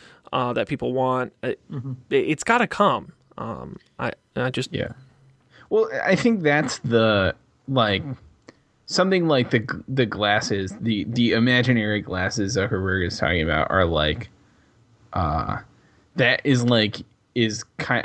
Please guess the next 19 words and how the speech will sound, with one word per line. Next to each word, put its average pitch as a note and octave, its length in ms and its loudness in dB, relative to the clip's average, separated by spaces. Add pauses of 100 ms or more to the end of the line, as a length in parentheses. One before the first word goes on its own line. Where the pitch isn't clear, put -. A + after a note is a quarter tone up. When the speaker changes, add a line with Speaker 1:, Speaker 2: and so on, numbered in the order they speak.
(140)
Speaker 3:
kind A#2 260 0
of, A2 120 0
like, G#2+ 300 -2 (220)
y-, A#2 240 -2 (360)
universally G#2+ 920 2
useful. G#2+ 840 -2 (280)
Whereas, B2+ 420 2
like, A#2+ 300 2
V B2 260 2
R, A#2+ 240 4
the, A#2 160 0
what A#2+ 440 0
V C3 200 2
R B2+ 180 2
we A#2 160 4
have A2 220 2
now A2 320 4
is, G2 200 -2
like, F2 320 0